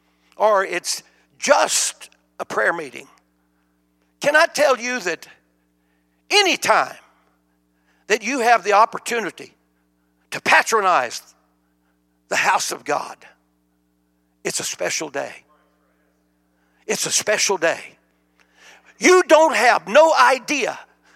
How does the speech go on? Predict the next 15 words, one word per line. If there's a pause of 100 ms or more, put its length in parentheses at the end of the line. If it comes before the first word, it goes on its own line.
because
the
only
thing
that
you
and
I
know
is
what
we
know (140)
right
now.